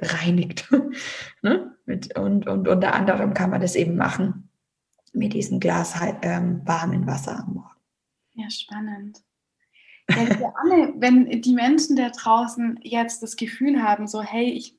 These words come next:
Speaker 2: möchte da irgendwie gerne was machen“, ähm, was, was hast du denn da mitgebracht heute für diejenigen,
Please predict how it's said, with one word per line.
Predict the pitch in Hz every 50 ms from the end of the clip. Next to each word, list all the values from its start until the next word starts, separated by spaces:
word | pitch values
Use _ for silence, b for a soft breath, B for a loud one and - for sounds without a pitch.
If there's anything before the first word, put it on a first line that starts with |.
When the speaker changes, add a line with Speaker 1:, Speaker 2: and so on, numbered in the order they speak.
| _ -
Speaker 2:
möchte | 214 220 220 226 233 233 233 240
da | - - - -
irgendwie | 220 233 233 233 226 220 233
gerne | - 220 220 226 226 208 220
was | 196 202 - - -
machen“, | 208 226 240 - - 196 196 214 262 277 285 B B B B B B B _ -
ähm, | 214 214 208 208 208 214 214 202 - - - -
was, | - 220 226 226 - - - - -
was | - 240 226 -
hast | 247 254 - -
du | 320 247
denn | 214 214 208
da | 214 202 220
mitgebracht | 262 - - - - - - - 180 - - - -
heute | 185 180 180 170 - 196 190 190 190 - _
für | - 190
diejenigen, | 202 196 185 190 185 180 185 185 - - 190 190 185 - _ 208 208